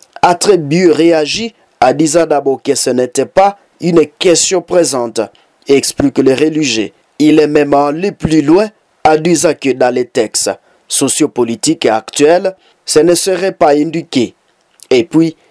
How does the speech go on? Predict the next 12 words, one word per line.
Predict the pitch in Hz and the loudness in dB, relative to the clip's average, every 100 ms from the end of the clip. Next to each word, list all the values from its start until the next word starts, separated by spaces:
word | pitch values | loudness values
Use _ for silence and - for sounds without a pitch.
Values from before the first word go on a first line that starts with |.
| _ _ | _ _
il | 135 139 | -2 2
a | 190 | 2
aussi | 185 180 214 | 2 0 0
ajouté | 165 151 143 139 - 139 _ | 0 0 -4 -8 -4 -4 _
qu'il | - 165 | 0 2
n'a | 170 180 | 2 2
pas | 147 | 2
l'intention | 160 170 165 156 - 147 | 2 0 0 -2 -2 -4
de | |
s'éterniser | 131 135 120 156 151 156 147 170 | -2 -4 0 2 2 0 2 2
au | 151 | 0
pouvoir. | - 127 120 107 85 - | -2 -4 -2 -2 -2 -12